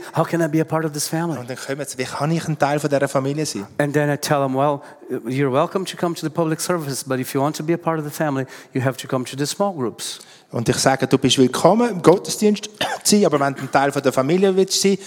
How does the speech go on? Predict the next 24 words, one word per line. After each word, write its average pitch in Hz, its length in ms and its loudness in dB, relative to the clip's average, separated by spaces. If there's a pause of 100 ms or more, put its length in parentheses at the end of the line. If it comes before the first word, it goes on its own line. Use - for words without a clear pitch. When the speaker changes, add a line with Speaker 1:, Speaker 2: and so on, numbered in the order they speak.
(580)
Speaker 2:
bist - 180 -2
du 139 60 2
willkommen 160 440 4
in 185 60 2
dieser 156 260 2
Kleingruppe. 151 720 0
Speaker 1:
But 143 260 0
we 131 240 0
have 143 320 0
a 120 80 -2
newcomers 160 720 0
course. - 560 -2 (240)
Speaker 2:
Aber 120 160 -2
wir 131 100 2
haben 131 140 -2
einen 123 100 -4
Kurs 208 380 0
auch 160 80 0
für 131 100 -4
die 120 100 -4
Neuen. 131 320 0
Speaker 1:
Three 180 220 2
month 180 340 -2
long. 131 360 0